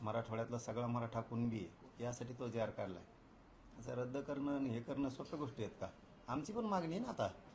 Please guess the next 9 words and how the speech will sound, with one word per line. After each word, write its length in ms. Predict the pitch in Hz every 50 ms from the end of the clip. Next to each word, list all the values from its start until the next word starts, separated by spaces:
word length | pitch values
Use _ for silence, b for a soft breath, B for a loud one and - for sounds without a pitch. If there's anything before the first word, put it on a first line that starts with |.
| - -
आम्ही 180 | 120 123 143 156
पण 160 | - - 202
निवेदन 380 | 190 180 170 170 160 170 165 156
द्यायला 220 | 156 156 156 151
लागलो, 280 | 147 147 147 151 147 123
मागणी 340 | 139 139 139 139 131 143
पण 220 | 151 - 160 151 143
केली 340 | - 143 135 139 135 135 131 131 - - - - - - - - - - - - -
की 180 | 143 143 -